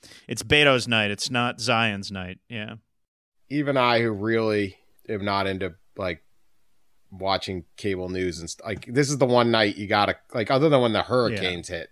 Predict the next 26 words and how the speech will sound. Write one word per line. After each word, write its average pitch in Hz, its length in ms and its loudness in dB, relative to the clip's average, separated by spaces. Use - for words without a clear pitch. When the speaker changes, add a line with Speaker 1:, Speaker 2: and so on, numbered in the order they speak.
Speaker 2:
like, 90 240 -8
you 95 80 -10
kinda 98 240 -2
gotta 92 240 0
check - 320 -8
it 90 80 -4
out. 87 260 -2
Um, 82 600 -4
so, 87 500 -4
um, 82 640 -4
Speaker 1:
Yeah, 120 160 -8
there 127 260 0
was 139 180 0
no, 143 240 6
I'm 147 220 2
in, 135 260 -4
I'm 131 120 -2
in 117 100 -4
Texas 117 420 -4
right 104 220 -6
now 101 460 -6
reporting 110 400 -8
a 104 40 -10
story 101 480 -4
and 98 380 -6
stopped - 540 0